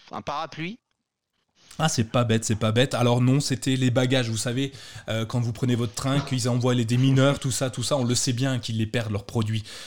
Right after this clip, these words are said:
Speaker 2: Le parapluie pour Richard, mais oui, non, le top un, c'est les clés. Eh mais non, non, non, le top un, c'est, euh, c'est trente pour cent, c'est les bagages.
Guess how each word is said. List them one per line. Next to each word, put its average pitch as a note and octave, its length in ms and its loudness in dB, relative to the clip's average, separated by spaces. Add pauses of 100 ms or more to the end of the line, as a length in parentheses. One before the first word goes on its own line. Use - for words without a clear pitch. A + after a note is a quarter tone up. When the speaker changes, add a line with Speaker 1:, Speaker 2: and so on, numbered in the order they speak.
(120)
Speaker 2:
Le B2 160 0
parapluie B2+ 380 -2
pour A2 160 -6
Richard, A#2+ 300 -4
mais G2+ 100 -6
oui, B2+ 240 -8
non, A2 180 -6
le G2+ 60 -8
top - 360 -8
un, C#3 140 -2
c'est B2+ 160 -4
les A2+ 160 0
clés. D3+ 220 -2
Eh D3+ 100 2
mais D#3 100 2
non, F3 200 0
non, E3+ 160 2
non, F3 160 2
le B2 100 4
top D#3 340 -2
un, C#3+ 140 2
c'est, C#3 320 -2
euh, A2+ 100 0
c'est G#2 140 -2
trente E3 240 -2
pour C#3 140 -6
cent, E3 100 -4
c'est C#3+ 160 -4
les C#3+ 80 -4
bagages. G#2+ 440 -6